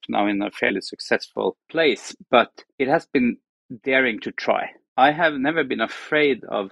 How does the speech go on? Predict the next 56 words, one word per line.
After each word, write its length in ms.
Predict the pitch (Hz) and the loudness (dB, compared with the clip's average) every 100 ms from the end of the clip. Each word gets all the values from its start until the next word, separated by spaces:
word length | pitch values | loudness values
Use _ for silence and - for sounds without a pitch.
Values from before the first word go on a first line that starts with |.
| _ | _
failure. 600 | - 143 127 104 101 - | 0 2 2 0 -2 0
I 60 | 131 | 2
remember, 320 | 170 190 170 | 2 2 2
you 160 | 156 156 | 2 4
know, 160 | 147 | 2
applying 360 | 135 - 151 139 | 0 2 2 2
for 160 | - 117 | -4 0
Harvard, 460 | 151 151 123 101 | 2 2 -2 -4
Amy. 300 | 107 98 101 - | -2 -2 -4 2
I 140 | 139 | 2
thought 260 | - 175 127 | 4 0 0
I 40 | |
never 260 | 113 110 107 | -2 -4 -6
would 180 | 107 | -8
get 160 | - 113 | -2 0
in. 200 | 156 104 _ _ | 0 -2 _ _
So 80 | 139 | 4
I 40 | 143 | 4
was 160 | 143 | 4
surprised 540 | 131 - - 180 151 - | -4 -4 2 2 0 -4
getting 240 | 104 101 | -6 -4
in, 160 | 110 101 | -6 0
but 120 | 131 | 2
at 100 | 139 | 4
least 260 | 156 151 120 | 2 -2 -2
I 120 | 113 | -2
tried. 360 | - 117 95 - _ - | -2 -2 -2 -8 _ -6
You 80 | |
know, 80 | 143 | 0
I 160 | 139 135 | 2 0
thought 280 | - 185 160 | 0 2 2
I 80 | |
would 200 | 127 117 | 0 -2
be 140 | 113 - | -6 -8
kicked 220 | - - - | -16 -14 -4
out, 280 | 123 107 - | -2 -2 -4
but 100 | 120 | -2
I 140 | 120 117 | 0 0
wasn't. 400 | 139 - 110 - | -2 -4 -10 -2
So 200 | 139 123 _ - | 0 0 _ -6
I'm 160 | 175 | -2
worried 240 | 180 208 165 | 0 2 2
about 240 | 135 127 | 0 -2
the 80 | 139 | -2
young 260 | 147 143 | -2 -2
generation 720 | 135 127 123 135 131 - 131 120 | -4 -4 0 0 -2 -6 -6 -2
now 200 | 110 107 | -2 -2
seeing, 600 | - 147 131 120 117 - | -4 -2 -2 0 -2 -2
you 100 | 135 | -2
know, 100 | 131 | 0
they 100 | 143 | 2
want 260 | 151 151 | 2 0
to 80 | - | -2
be 100 | 131 | -4
successful 640 | - - - 135 - | -4 -12 -2 -2 0
at 80 | 117 | -4